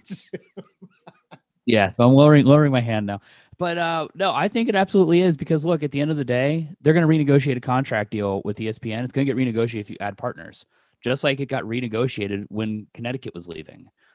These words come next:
Speaker 2: You know, so there's going to be additional, there's gonna be additional revenue that's available there, because at the same time, you're getting more games. And honestly, the addition of Boise and B Y U isn't the addition of,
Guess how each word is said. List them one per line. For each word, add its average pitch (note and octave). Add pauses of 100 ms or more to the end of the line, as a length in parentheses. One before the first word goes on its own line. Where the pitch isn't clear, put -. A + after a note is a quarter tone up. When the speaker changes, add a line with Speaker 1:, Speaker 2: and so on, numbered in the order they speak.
(200)
Speaker 2:
You -
know, G2
so B2
there's B2
going D#3+
to E3
be B2+
additional, A2+
there's G#2+
gonna D3+
be D3+
additional G#2+
revenue G2
that's A2
available G2
there, E3+
because E3+
at D#3
the D#3+
same D#3+
time, D#3+
you're C3
getting B2+
more A#2
games. A#2+ (320)
And E3+ (120)
honestly, G3
the E3+
addition F3+
of F#3+ (240)
Boise F3
and E3
B D#3+
Y D#3
U E3
isn't D#3
the D3
addition D3
of, C#3